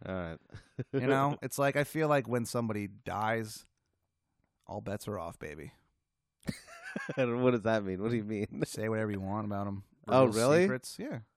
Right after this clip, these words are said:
Speaker 1: Oh, I
Speaker 2: Who
Speaker 1: don't
Speaker 2: the
Speaker 1: know.
Speaker 2: fuck?
Speaker 1: I guess
Speaker 2: Fucking
Speaker 1: so.
Speaker 2: dead.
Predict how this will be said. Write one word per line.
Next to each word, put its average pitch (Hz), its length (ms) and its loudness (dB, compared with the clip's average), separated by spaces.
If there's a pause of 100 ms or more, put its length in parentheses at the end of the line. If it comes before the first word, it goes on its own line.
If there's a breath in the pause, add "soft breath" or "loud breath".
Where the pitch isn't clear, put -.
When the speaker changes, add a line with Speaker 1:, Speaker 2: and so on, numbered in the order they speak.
(180)
Speaker 1:
Oh, 156 60 0 (260)
I 131 140 6
Speaker 2:
Who 110 60 4
Speaker 1:
don't 87 100 -2
Speaker 2:
the 87 60 -2
Speaker 1:
know. 98 60 0
Speaker 2:
fuck? - 140 -8 (420)
Speaker 1:
I 135 100 2
guess 139 180 4
Speaker 2:
Fucking 226 160 2
Speaker 1:
so. 87 160 0
Speaker 2:
dead. 123 380 -2